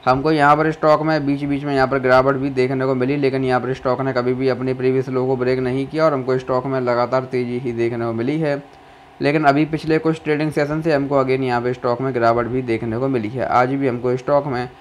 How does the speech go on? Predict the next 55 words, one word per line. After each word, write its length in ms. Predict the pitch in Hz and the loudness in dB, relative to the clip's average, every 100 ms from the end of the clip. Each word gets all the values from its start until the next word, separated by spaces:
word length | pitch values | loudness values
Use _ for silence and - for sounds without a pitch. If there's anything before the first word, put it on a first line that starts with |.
| - - - | -20 -20 -6
ज़ीरो 180 | 131 147 | -2 0
पॉइंट 220 | 143 147 | 0 -2
सिक्स 240 | 143 147 151 | -4 -6 -2
वन 180 | 147 143 | -2 -2
परसेंट 420 | 143 147 143 143 | -2 -2 -4 -4
की 200 | 147 143 | -4 -2
यहाँ 140 | 135 | 0
पर 100 | 131 | 0
गिरावट 320 | 127 123 123 117 | 2 2 2 0
देखने 260 | 123 120 | -2 -2
को 60 | 127 | -4
मिली 200 | 127 127 | -2 -2
है। 100 | 143 | -2
लेकिन 280 | 135 131 139 | 0 0 -2
यहाँ 240 | 135 123 131 | 0 2 2
पर 100 | 143 | 2
अच्छी 240 | 135 135 | -2 -2
बात 240 | 123 123 120 | 0 0 0
यह 200 | 131 151 | -2 0
भी 140 | 151 | 0
है 140 | 135 139 - - - - | 0 0 -6 -20 -20 -8
कि 60 | 156 | -2
गिरावट 380 | 143 147 147 151 | 4 4 4 2
के 120 | 160 | 4
बाद 220 | 143 143 | 6 6
भी 140 | 147 156 | 4 0
जो 120 | 156 | 0
ये 180 | 151 156 | 0 -2
stock 340 | - 147 143 156 | -2 0 0 0
है 80 | |
वो 120 | 147 143 | 0 0
यहाँ 260 | 123 127 | 2 2
पर 80 | 135 | 4
अपने 260 | 131 139 147 | 2 0 -2
support 420 | 135 131 139 147 | -4 -2 -2 -4
level 300 | 135 127 131 | 0 0 0
के 80 | 135 | 0
ऊपर 120 | 135 123 | 0 0
बना 200 | 123 127 | 0 -2
हुआ 260 | 156 165 | -2 -2
है, 60 | 160 | -2
तो 100 | 156 | -2
यहाँ 220 | 139 131 | -2 0
से 100 | 135 | 0
भी 100 | 127 | 0
again 280 | 123 127 127 | -2 0 -2
हमको 240 | 120 123 | -2 -4
stock 280 | 123 127 120 | -4 -4 -4
में 140 | 127 123 | -2 -4
recovery 380 | 120 120 127 | -4 -4 -2
देखने 300 | 117 117 120 | -2 -2 -2
को 80 | 117 | -4
मिल 140 | 113 113 | -4 -6
सकती 360 | 117 - 160 | -8 -6 -4
है। 200 | 151 139 | -4 -4